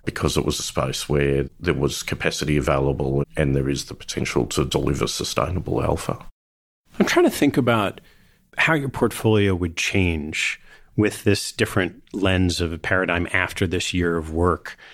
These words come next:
Speaker 2: You started with an approach that's a little bit different from traditional asset allocation as it was anyway. How much can you change such a large pool, even over two or three years, to move into the areas that you think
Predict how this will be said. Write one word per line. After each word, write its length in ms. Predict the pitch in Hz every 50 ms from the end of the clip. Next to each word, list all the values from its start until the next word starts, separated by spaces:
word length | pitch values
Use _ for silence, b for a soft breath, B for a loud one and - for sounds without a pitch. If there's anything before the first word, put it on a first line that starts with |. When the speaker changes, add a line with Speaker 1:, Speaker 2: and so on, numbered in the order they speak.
| B B B B B B B B B B _
Speaker 2:
You 140 | - 120 107
started 460 | - - - 170 165 170 151 135 120
with 140 | 117 104 101
an 80 | 98
approach 420 | 95 - - 107 101 98 - - -
that's 180 | 101 87 -
a 60 | -
little 200 | 98 107 98 101
bit 220 | 85 92 90 - -
different 340 | - - - - 92 85 -
from 480 | - - 90 85 82 80 80 80 78 -
traditional 400 | - - 87 87 85 - - 82
asset 260 | 78 85 - - 80 76
allocation 440 | 80 82 - - 85 - - 87
as 140 | 82 80 82
it 120 | 82 80 87
was 220 | 85 80 76 80 90 -
anyway. 580 | - 92 92 87 87 82 80 76 76 76 76 B B B B B B B B B B B B _
How 300 | - - - - 214 220
much 420 | 180 135 135 139 139 - - -
can 220 | - - 113 104 98
you 180 | 95 95 90
change 540 | 82 - - - 104 101 95 92 90 90 -
such 200 | - 95 - -
a 60 | 95
large 540 | 87 85 87 85 90 90 87 85 - - -
pool, 540 | - - - 101 95 90 85 82 80 87 -
even 240 | - 135 123 127 123
over 440 | 110 104 98 98 95 90 87 90 87 b b b b _ -
two 160 | - 113 101
or 40 | 95
three 240 | - - 98 92
years, 640 | 87 85 87 92 92 90 87 87 82 78 - - - B B B B B B B B B B _ _ _ _ _ _ -
to 120 | - 117
move 360 | 104 101 107 110 110 104 92 98
into 380 | 95 98 92 - - - 98
the 240 | 87 90 87 85 92
areas 400 | 90 92 92 87 82 82 - -
that 120 | 98 90
you 140 | 82 95 87
think 500 | - - 98 92 82 - - - - -